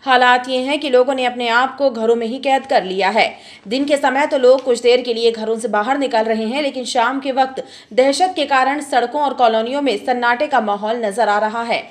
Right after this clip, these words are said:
फैक्ट्री कर्मियों की माने तो उन्हें अकेले कॉलोनी से फैक्ट्री तक आने जाने में डर लगने लगा है। वन विभाग और सुरक्षा विभाग का दस्ता रहवासी क्षेत्र में गश्त तो लगा रहा है, लेकिन अब भी लोगों में दहशत बरकरार है।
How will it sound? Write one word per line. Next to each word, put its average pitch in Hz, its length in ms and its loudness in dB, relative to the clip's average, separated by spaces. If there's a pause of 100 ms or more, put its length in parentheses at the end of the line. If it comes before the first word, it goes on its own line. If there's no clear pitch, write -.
फैक्ट्री 254 340 0
कर्मियों 285 380 0
की 311 100 -8
माने 294 280 4
तो 330 120 0
उन्हें 302 260 0
अकेले 302 460 0
कॉलोनी 285 420 0
से 320 140 -4
फैक्ट्री 277 400 -2
तक 311 240 2
आने 240 240 0
जाने 240 280 0
में 254 220 -4
डर 208 140 2
लगने 226 280 -2
लगा 170 260 0
है। 208 180 2 (400)
वन 247 200 4
विभाग 269 440 4
और 269 100 0
सुरक्षा 262 380 2
विभाग 262 380 0
का 285 280 4
दस्ता 214 300 2 (100)
रहवासी 233 500 2
क्षेत्र 254 340 0
में 269 240 -2
गश्त 247 240 0
तो 311 120 0
लगा 202 260 2
रहा 196 220 -2
है, 214 280 0
लेकिन 233 380 2 (380)
अब 285 280 2
भी 302 240 0
लोगों 233 360 4
में 233 160 0
दहशत 220 360 -2
बरकरार 180 520 2
है। 196 180 0